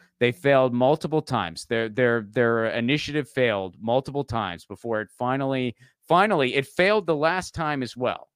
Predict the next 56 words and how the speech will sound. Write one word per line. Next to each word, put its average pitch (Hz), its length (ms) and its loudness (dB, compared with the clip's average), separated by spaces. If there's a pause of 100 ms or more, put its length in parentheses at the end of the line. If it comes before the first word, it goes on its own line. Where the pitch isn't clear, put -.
(380)
But 127 200 0
then 143 340 0
Gavin 143 380 0
Newsom 135 360 -4
passed 123 320 -2
something 127 280 -2
else 98 280 -2
that 110 120 -2
allowed 113 400 0
the 123 80 -2
creation 110 520 -4
of 98 120 -12
ten 107 240 -6
public 104 380 -6
banks, 85 360 -8
and 101 80 -12
there 95 100 -10
still 131 280 0
hasn't 113 300 0
been 104 160 -4
movement 95 340 -8
on 85 200 -10
that. 78 200 -8 (540)
The 120 80 0
California 156 680 0
single 139 300 -2
payer 147 300 4
movement 101 360 -4
has 107 160 0
been 117 160 -2
going 127 300 2
on 120 180 0
for 123 200 -4
years, 113 920 -2 (440)
and 123 160 2
they've 120 180 2
tried 135 340 2
to 143 60 -2
go 131 120 2
on 123 140 4
the 113 80 0
ballot 107 320 2
initiative 101 520 -4
route. 123 300 2
That 104 160 -4
takes 123 260 -2
a 113 40 -8
ton 113 260 -2
of 104 140 -4
signatures. 147 840 -6
It 107 120 -8
takes 123 260 -2
a 113 40 -6
ton 117 420 -2
of, 101 340 -2
um, 92 420 -4